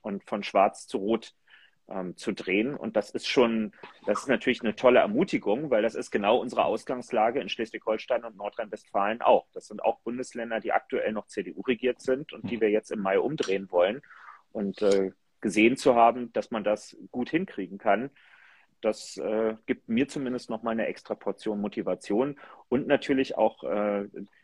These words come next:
Speaker 1: es war ja ganz lustig, war Sonntag ja dann bei meiner ersten Berliner Runde, diese Generalsekretärsrunde. Ähm, ich hatte ganz gute Laune, irgendwie um mich herum alle nicht so sehr.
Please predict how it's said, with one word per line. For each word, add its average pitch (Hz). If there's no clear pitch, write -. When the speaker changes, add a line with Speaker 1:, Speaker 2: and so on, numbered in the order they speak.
Speaker 1:
es -
war 107
ja 110
ganz 104
lustig, 151
war 107
Sonntag 110
ja 107
dann 104
bei 104
meiner 101
ersten 110
Berliner 110
Runde, 156
diese 117
Generalsekretärsrunde. 143
Ähm, 107
ich -
hatte 135
ganz 104
gute 247
Laune, 151
irgendwie 123
um 101
mich 120
herum 113
alle 104
nicht 107
so 170
sehr. 165